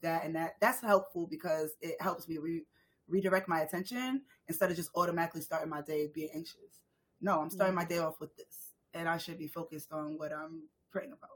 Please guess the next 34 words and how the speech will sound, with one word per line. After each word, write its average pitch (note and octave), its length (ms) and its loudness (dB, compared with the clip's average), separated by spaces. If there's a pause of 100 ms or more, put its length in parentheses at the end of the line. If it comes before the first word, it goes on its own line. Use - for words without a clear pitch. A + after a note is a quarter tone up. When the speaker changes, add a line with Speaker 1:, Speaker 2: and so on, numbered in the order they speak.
(160)
Speaker 1:
So, D#3 180 -6
Speaker 2:
Mm-hmm. F3 440 -6 (400)
Speaker 1:
you F3 100 -2
know, D#3+ 120 2
like, D3+ 180 -2
trying E3+ 160 0
to D#3 40 0
be D#3 100 -4
present D#3 320 0
when D3 80 -2
I'm D3 80 -4
praying D3+ 300 -4
too. - 120 -16 (560)
Um, F3+ 120 8
Speaker 2:
Yeah. E3+ 240 4 (680)
Speaker 1:
I D#3+ 40 -2
Speaker 2:
I - 40 6
Speaker 1:
like G#3+ 40 12
Speaker 2:
love C#4 280 12
that, F3+ 220 10
by G3 160 8
the A3+ 100 4
way. G#3 280 10
Like, F3 280 2 (380)
for A#3 180 10
me, C4+ 400 8 (100)
I G#3 80 4
think A3 280 4
for G#3+ 120 0
me, G3+ 140 2
praying G#3+ 640 4
is F3+ 200 0
something F#3+ 300 0
that E3+ 320 0